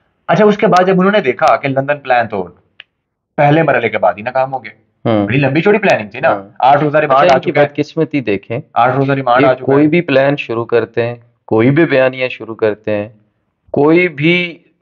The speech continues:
Speaker 2: narrative build करने की कोशिश शुरू करते हैं, शुरू होने से पहले ही वो flop हो जाते हैं।
Speaker 1: ये तो देखो ना, कुदरत की तरफ से भी है, लेकिन ये फिर इसीलिए इल्जाम लगाते हैं ना, राणा सनाउल्लाह press conference नहीं करते रहे उस दिन आके कि जिनकी सहूलतकारी हो रही है, फलां फलां। खैर, ये तो आम को पता है ना कि ये
Speaker 2: हम्म।
Speaker 1: सब फ्लॉप हो रहा है।
Speaker 2: हम्म।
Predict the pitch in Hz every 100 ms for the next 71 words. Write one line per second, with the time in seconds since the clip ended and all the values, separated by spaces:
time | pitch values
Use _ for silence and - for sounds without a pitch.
0 | _ - 120 127 139 156 160 123 139 196
1 | 202 190 175 175 175 196 190 196 - 151
2 | 156 143 127 139 127 131 - 156 156 143
3 | 143 143 - 135 139 120 120 - 95 90
4 | 98 - - - 110 107 107 110 127 120
5 | 98 104 107 101 95 92 92 92 90 95
6 | 104 104 101 113 107 120 104 95 95 92
7 | 87 85 101 98 95 92 90 92 92 95
8 | 92 92 110 139 110 92 92 92 90 90
9 | 87 90 87 90 90 92 90 87 87 98
10 | - 92 90 85 95 90 90 90 87 -
11 | - - 139 127 135 127 110 113 104 110
12 | 113 98 98 107 110 95 - 87 85 85
13 | 82 - 110 104